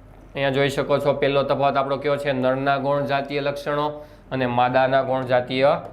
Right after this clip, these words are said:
લક્ષણો. બરાબર? તમારે કોઈ પણ બે મુદ્દા જ લખવાના, એ ચાર આપ્યા છે.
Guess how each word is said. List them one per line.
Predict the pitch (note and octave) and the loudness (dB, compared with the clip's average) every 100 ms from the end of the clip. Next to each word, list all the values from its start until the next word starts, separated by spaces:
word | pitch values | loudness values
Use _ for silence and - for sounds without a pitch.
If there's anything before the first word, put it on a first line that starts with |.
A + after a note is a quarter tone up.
| - | -12
લક્ષણો. | C3 C3+ - A#2 A2+ G#2+ - - - | -6 -6 -6 -8 -8 -10 -14 -14 -6
બરાબર? | C3+ C#3+ | -2 0
તમારે | B2+ - - C#3 C3 | -2 -6 -2 0 2
કોઈ | C#3+ | 2
પણ | D3 E3 D#3 | 2 0 2
બે | E3 | 2
મુદ્દા | D#3+ E3 E3 | 2 2 2
જ | |
લખવાના, | D3+ D3+ D3 A#2+ | 2 0 0 -2
એ | B2+ | -2
ચાર | C3 D3+ D3 | 0 0 2
આપ્યા | C#3 C3 A#2 | 0 -2 -4
છે. | A2+ | -6